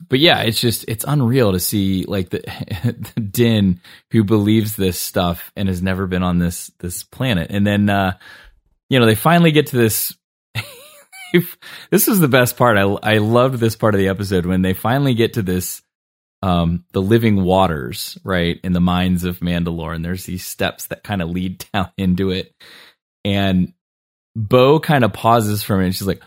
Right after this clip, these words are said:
"Hold on, hold on. I wanna, I wanna give you the full rundown." 'Cause this is,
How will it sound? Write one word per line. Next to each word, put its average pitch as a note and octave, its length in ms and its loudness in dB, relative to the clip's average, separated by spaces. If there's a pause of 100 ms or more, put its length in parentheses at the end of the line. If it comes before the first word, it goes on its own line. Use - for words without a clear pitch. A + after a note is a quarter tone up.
(840)
"Hold C3+ 220 4
on, D#2+ 240 0
hold A#2+ 180 0
on. - 140 -2
I A#2 60 4
wanna, B2+ 200 6
I - 100 0
wanna C3 160 6
give C3+ 120 4
you C3 60 4
the A2+ 80 4
full A#2 280 4
rundown." G2+ 520 4
'Cause A#2+ 180 2
this A3+ 200 2
is, C#3+ 180 -4